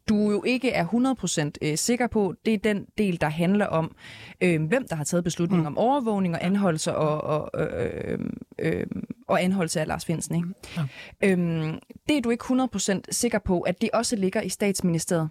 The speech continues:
Speaker 1: Men er du overbevist om, at det ligger højt oppe, og spurgt på en anden måde, at det ikke bare er nogle typer inde hos P E T, som har fundet på, at sådan gør vi det?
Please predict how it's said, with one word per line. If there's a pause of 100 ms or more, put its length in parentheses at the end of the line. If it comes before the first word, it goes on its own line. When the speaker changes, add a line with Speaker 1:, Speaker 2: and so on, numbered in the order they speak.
(140)
Speaker 1:
Men
er
du
overbevist
om, (100)
at
det
ligger (100)
højt
oppe,
og
spurgt
på
en
anden
måde,
at
det
ikke
bare
er
nogle
typer
inde
hos (240)
P
E
T, (220)
som
har
fundet
på,
at
sådan
gør
vi
det?